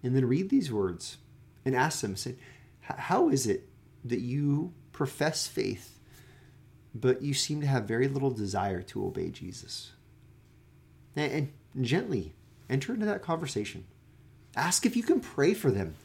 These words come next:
Ask if you can pray for them to grow in a desire to follow Christ and his words.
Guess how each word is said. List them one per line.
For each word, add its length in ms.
Ask 220
if 80
you 60
can 120
pray 160
for 120
them 100
to 100
grow 600
in 260
a 160
desire 680
to 160
follow 720
Christ 540
and 160
his 260
words. 480